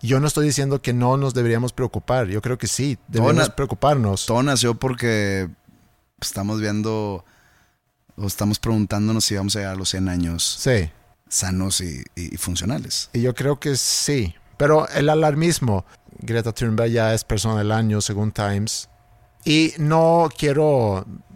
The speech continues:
Speaker 1: no quiero decir nada mala de, nada malo de ella, realmente. Yo creo que es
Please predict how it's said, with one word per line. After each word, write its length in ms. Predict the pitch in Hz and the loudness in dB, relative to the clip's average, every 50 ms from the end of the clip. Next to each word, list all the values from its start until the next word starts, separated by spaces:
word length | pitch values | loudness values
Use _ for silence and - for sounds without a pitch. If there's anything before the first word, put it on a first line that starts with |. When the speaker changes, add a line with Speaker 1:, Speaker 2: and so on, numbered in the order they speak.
| - - - | -20 -12 -8
Speaker 1:
no 180 | - - 95 | -6 -6 -4
quiero 160 | - - 156 156 | -2 0 0 0
decir 180 | 135 123 135 | 0 0 0
nada 220 | 143 135 131 135 135 | 2 4 4 4 4
mala 260 | 127 120 120 123 117 | 4 4 4 4 4
de, 180 | 117 117 120 - - | 2 2 0 -2 -4
nada 380 | 123 131 135 131 131 135 139 | -4 -2 0 2 2 2 2
malo 260 | 135 127 123 123 127 | 2 2 2 2 4
de 160 | 123 120 117 117 | 4 4 4 4
ella, 220 | 117 117 123 131 | 4 4 2 2
realmente. 500 | 123 120 123 123 127 120 117 113 - 127 | 2 2 2 2 2 0 -2 -2 -2 -2
Yo 120 | 120 120 117 | 0 0 0
creo 200 | - 127 127 - | -2 -2 -4 -2
que 320 | - 135 131 127 113 95 - - - - - - - | 0 0 2 2 2 0 -4 -8 -18 -20 -20 -12 -6
es 180 | - 120 - | -4 -4 -4